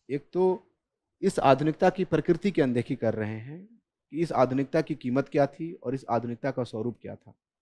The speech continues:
यह खंडित आधुनिकता थी, इसको डिस्टॉर्टेड मॉडर्निटी कहते हैं, कुत्सित आधुनिकता थी। उसी हद तक भारत के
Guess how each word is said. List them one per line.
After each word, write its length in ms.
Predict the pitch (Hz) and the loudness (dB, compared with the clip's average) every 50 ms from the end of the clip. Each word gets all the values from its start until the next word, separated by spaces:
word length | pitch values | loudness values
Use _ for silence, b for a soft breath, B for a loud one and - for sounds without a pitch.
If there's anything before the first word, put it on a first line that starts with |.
| _ _ _ _ _ _ _ _ _ - 135 | _ _ _ _ _ _ _ _ _ -6 0
यह 160 | 147 156 156 | 2 2 2
खंडित 460 | - - - 165 165 170 180 196 - | 0 0 -2 0 2 4 2 2 2
आधुनिकता 520 | - 123 113 120 117 113 104 - - 117 113 | 0 0 0 0 -4 -6 -6 -6 -6 -6 -6
थी, 260 | - - 143 147 151 | -6 -8 -8 -6 -6
इसको 340 | 160 - 127 123 - - 147 135 | -8 -8 -10 -12 -8 -6 -6 -4
डिस्टॉर्टेड 540 | 123 143 127 - - 156 147 - 180 151 | -4 -4 -6 -4 -4 -4 -2 -2 -4 -4
मॉडर्निटी 520 | 147 135 127 123 120 113 113 110 104 113 104 | -2 0 0 0 0 -2 -6 -6 -8 -10 -8
कहते 320 | - 104 101 104 - 113 | -6 -8 -8 -8 -10 -14
हैं, 240 | 110 117 131 156 175 _ _ _ _ _ _ _ _ _ _ _ - | -14 -14 -14 -16 -18 _ _ _ _ _ _ _ _ _ _ _ -8
कुत्सित 320 | 180 - - - 208 - - | -8 -8 -4 -8 -6 -4 -2
आधुनिकता 480 | 117 107 104 113 107 104 - - 110 104 | -2 -2 -2 -4 -10 -10 -8 -8 -8 -8
थी। 260 | - - 143 151 160 - - - | -8 -6 -6 -6 -6 -6 -8 -12
उसी 240 | 143 - - 190 156 | -12 -6 -4 -2 -2
हद 140 | 143 156 - - | -2 -2 -4 -4
तक 140 | 185 170 - 135 | -8 -8 -6 -4
भारत 280 | 123 117 117 123 - _ | -4 -4 -4 -4 -6 _
के 260 | - 156 156 160 | -6 -4 -4 -4